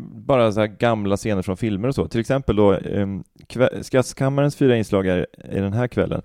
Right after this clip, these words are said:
Ett, barsketch med Dean Martin. Eh, aktuellt. Eh, två, en scen ur det våras för stumfilmen med Mel Brooks och Anne Bancroft. Eh, tre, en biljaktscen ur Blues Brothers.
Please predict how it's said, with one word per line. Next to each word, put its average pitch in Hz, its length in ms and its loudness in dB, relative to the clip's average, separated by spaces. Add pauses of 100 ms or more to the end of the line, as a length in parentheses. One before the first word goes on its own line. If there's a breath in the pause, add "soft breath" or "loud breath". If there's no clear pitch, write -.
(480 loud breath)
Ett, 123 280 -4
barsketch 117 840 2
med 107 100 -8
Dean 104 180 0
Martin. 98 440 -4 (880)
Eh, 85 400 -2 (200)
aktuellt. 98 480 -2 (420 loud breath)
Eh, 104 200 2
två, 120 320 8
en 127 140 4
scen 131 400 2
ur 131 80 4
det 123 80 6
våras 117 340 6
för 110 80 0
stumfilmen 117 760 2
med 107 100 -2
Mel 104 180 2
Brooks 107 360 0
och 101 80 2
Anne 101 140 0
Bancroft. 92 640 -2 (600 loud breath)
Eh, 117 200 0
tre, 165 360 4 (680 soft breath)
en 151 200 2
biljaktscen 147 880 2
ur 120 200 2
Blues 120 380 0
Brothers. - 580 -6